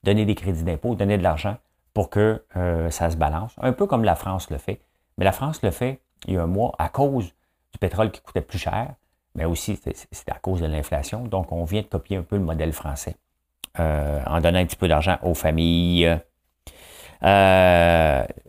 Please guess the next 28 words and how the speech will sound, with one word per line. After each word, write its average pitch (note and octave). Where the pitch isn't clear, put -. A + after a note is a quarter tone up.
le F#2+
déficit, -
on F2+
n'aura E2
plus -
dans F2
quatre -
ans. F#2+
On E2+
va G2+
juste -
avoir B3+
un A#2
petit -
déficit -
structurel. -
Mais G2+
il C3
n'y F#3+
en A3
a -
plus. G3
Fini G#3+
le F#3+
déficit. -
Ça -
va C#2+
bien. D2